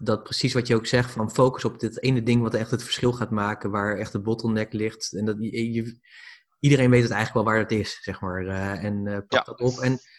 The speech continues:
Speaker 1: absoluut, ja, do the work. Dat is het ook gewoon, weet je. De, ga het gewoon
Speaker 2: Ja.
Speaker 1: doen. En, eh, imperfecte actie, dat is denk ik ook een hele belangrijke. Want, eh,
Speaker 2: Mooie,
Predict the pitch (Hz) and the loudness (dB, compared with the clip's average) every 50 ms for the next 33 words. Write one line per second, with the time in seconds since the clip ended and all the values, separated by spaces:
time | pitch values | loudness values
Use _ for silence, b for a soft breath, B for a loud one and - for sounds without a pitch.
0 | b b - - - 165 160 151 156 - 156 135 123 127 147 139 127 127 156 160 | b b -6 -2 2 4 4 4 6 4 2 2 4 4 6 6 6 6 6 6
1 | 117 - - - - 123 123 147 143 - 123 - 107 104 - - 110 104 101 101 | 4 4 0 -2 -2 0 0 2 0 0 2 2 0 0 0 -2 0 0 2 2
2 | 101 104 104 - - 117 113 117 117 117 113 117 127 123 120 - - 127 127 123 | 2 0 -2 -2 -4 -4 -2 0 0 0 0 -2 -2 -4 -2 2 2 4 4 4
3 | 131 139 143 160 - b b b b b _ _ 127 123 127 131 127 - 160 160 | 4 4 2 2 0 b b b b b _ _ 2 4 4 4 4 4 4 4
4 | 151 139 131 135 123 - 127 110 117 - - - 101 92 110 107 - 113 - 117 | 4 4 4 2 2 2 0 -2 -2 -2 -2 -2 -2 0 -2 -2 -2 -2 -2 0
5 | 110 110 107 104 101 107 104 104 104 104 101 107 101 101 104 101 101 101 104 - | 0 0 0 0 0 0 0 0 0 0 0 0 0 0 0 0 0 -2 -2 -2
6 | 123 113 107 107 107 104 - - 123 123 113 101 - | -2 -2 -2 -2 -4 -4 0 2 4 4 4 4 2